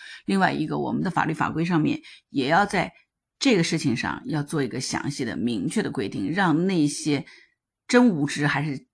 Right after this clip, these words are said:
打着无知旗号的人再也不敢以无知为借口去做这样一件损天损地、危及别人生命的这样的一个愚蠢的行为。希望再也不要出现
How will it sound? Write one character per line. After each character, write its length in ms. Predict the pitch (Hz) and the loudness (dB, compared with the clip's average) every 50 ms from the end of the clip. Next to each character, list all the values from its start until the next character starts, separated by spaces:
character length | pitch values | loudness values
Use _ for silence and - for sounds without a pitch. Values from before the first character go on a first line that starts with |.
| _ - | _ -2
打 220 | 139 - - - | 0 0 0 0
着 100 | 147 170 | -2 -2
无 160 | 151 156 170 | 0 0 -2
知 180 | 175 185 196 196 | -4 -4 -4 -6
旗 280 | 175 - - - 135 139 | -4 -4 -4 -2 -2 -2
号 160 | 143 165 147 | 0 0 -2
的 120 | 131 120 | -2 -2
人 340 | 107 87 71 87 139 - - - _ _ - | -4 -4 -4 -4 -6 -8 -10 -20 _ _ -4
再 200 | - 233 208 180 | 0 2 2 4
也 120 | 156 131 | 2 0
不 160 | 95 - 139 | 0 -4 -4
敢 280 | 143 127 113 123 123 104 | -2 -2 0 0 0 -2
以 60 | 87 | -4
无 180 | 76 80 117 151 | -4 -4 -4 -4
知 160 | 151 - 190 | -2 -2 -2
为 160 | 165 139 127 | 0 0 -2
借 180 | 143 - 165 143 | -2 -2 -4 -6
口 320 | 104 - - 90 - - - - _ _ - | -6 -8 -10 -12 -12 -12 -18 -20 _ _ -16
去 200 | - - - 160 | -12 -8 -8 -6
做 260 | - - 175 147 131 | -4 -2 -2 -2 -2
这 100 | 165 - | -2 -2
样 160 | 165 147 143 | -2 0 0
一 140 | 98 107 120 | -2 -4 -6
件 280 | - - 131 117 - - - - _ _ _ _ _ _ _ _ _ _ _ _ - | -4 -4 -4 -4 -4 -8 -14 -20 _ _ _ _ _ _ _ _ _ _ _ _ -14
损 320 | - - - 165 123 110 | -10 -4 -2 0 0 0
天 200 | - - 180 180 | 0 0 2 0
损 300 | 180 - - - - - | 0 0 -4 -8 -8 -6
地、 320 | - - 143 - - - _ _ _ _ _ _ - - - | -4 -4 -4 -4 -4 -10 _ _ _ _ _ _ -20 -10 -4
危 220 | 165 202 220 196 | 0 0 0 0
及 120 | - - | 0 -4
别 160 | 143 139 143 135 | -2 0 2 4
人 80 | 143 | 4
生 240 | 156 - - 165 165 | 2 2 2 4 4
命 300 | 165 165 151 117 - - _ _ _ _ _ _ _ _ - | 6 6 4 2 0 -6 _ _ _ _ _ _ _ _ -14
的 100 | - 113 | -12 -12
这 160 | - - 151 | -6 -2 -2
样 140 | 139 120 107 | 0 0 0
的 80 | 104 98 | -2 -4
一 40 | 98 | -6
个 140 | 104 95 | -6 -6
愚 160 | 101 123 135 151 | -4 -2 -2 -2
蠢 180 | 143 - - | -2 -2 -4
的 60 | 87 | -4
行 240 | 101 - - - 78 | -4 -6 -8 -8 -8
为。 220 | 78 58 50 - _ _ _ _ _ _ _ _ _ _ _ _ _ _ _ _ - | -8 -10 -12 -18 _ _ _ _ _ _ _ _ _ _ _ _ _ _ _ _ -14
希 220 | - - - 180 | -10 -6 -2 2
望 320 | 175 156 131 101 - - _ | 4 4 4 2 -2 -6 _
再 160 | - 214 190 | -4 -2 0
也 80 | 147 110 | 0 0
不 160 | 87 - 107 | -2 -2 -2
要 140 | 127 107 113 | -2 -2 -4
出 180 | - - - 143 | -6 -8 -8 -6
现 260 | - 127 - - | -6 -6 -8 -8